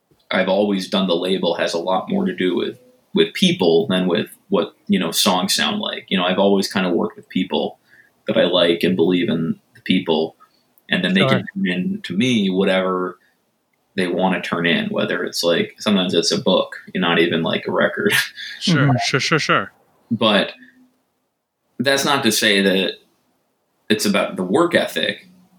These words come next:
Speaker 1: A lot of times with people I know that I, I love the person, they have a bad work ethic, but I love the person, I love the art they're making.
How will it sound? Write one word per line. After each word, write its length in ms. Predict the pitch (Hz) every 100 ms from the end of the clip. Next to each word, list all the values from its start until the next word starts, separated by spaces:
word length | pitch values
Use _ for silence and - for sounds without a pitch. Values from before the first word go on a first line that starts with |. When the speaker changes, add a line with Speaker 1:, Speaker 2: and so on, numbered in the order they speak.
| -
Speaker 1:
A 40 | 98
lot 180 | 104 113
of 80 |
times 180 | 113 104
with 80 | 101
people 240 | 107 98
I 80 | 101
know 180 | 98 92
that 160 | 92 92
I, 120 | 87
I 80 | 92
love 260 | 101 104
the 80 | 101
person, 360 | - 117 - 98
they 80 | 90
have 120 | 85
a 60 |
bad 260 | 87 120 123
work 180 | - -
ethic, 340 | - - - -
but 100 | 85
I 120 | 87
love 260 | 87 90
the 80 | -
person, 380 | - 98 - 104
I 60 | 87
love 300 | 85 87 -
the 100 | -
art 220 | 90 -
they're 100 | 92
making. 460 | 90 85 98 101